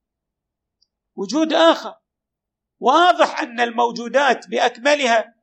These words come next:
لا وجود لها إلا بالله، وهذا معنى الحوقلة. فإذا حتى الحوقلة، لا حول ولا قوة إلا بالله العلي العظيم،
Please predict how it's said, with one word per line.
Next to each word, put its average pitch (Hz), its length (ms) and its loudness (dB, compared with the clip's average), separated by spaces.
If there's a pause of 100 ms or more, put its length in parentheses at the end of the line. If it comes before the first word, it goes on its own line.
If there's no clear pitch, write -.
(200)
لا 330 320 2
وجود 320 500 -2
لها 262 480 2
إلا 359 220 4
بالله، 233 320 2
وهذا 269 300 2
معنى 320 260 0
الحوقلة. 311 800 0 (1080)
فإذا 226 520 0 (420)
حتى - 580 -2
الحوقلة، 247 760 2
لا 226 220 2
حول 226 380 2
ولا 214 320 4
قوة - 440 -4
إلا 185 360 0
بالله 170 360 0
العلي 170 340 -2
العظيم، 160 720 -4